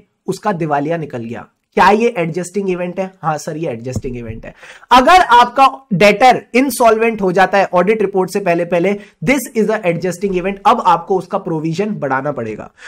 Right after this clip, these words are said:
So declaration of the insolvency of a major debtor किसके बीच में?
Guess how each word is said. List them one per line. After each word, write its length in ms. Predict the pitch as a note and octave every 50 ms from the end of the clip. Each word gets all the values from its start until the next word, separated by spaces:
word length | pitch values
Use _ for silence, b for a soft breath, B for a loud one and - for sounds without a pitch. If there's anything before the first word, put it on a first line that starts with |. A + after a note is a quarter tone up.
| B B -
So 60 | B3
declaration 680 | G#3 F3+ A#3 A3 C4+ C4+ D4+ D4+ D4 D4 - D#4 D#4 D4
of 100 | C#4 C4+
the 160 | A3+ C4+ B3+
insolvency 680 | A#3 A3 G#3+ A3+ G#3 G3+ G3+ G#3 G#3 G#3 G#3+ A#3 A3+
of 80 | G#3+ A#3+
a 60 | A#3+
major 340 | G#3+ F#3 F#3 F#3+ F#3 A#3+ B3+
debtor 340 | A3 G#3+ G3+ G3 G3+ F3+ - - - _ -
किसके 260 | B3 A3+ A3 C#4+ C4+
बीच 220 | A#3 B3+ A#3+ A3
में? 160 | A#3 B3 B3+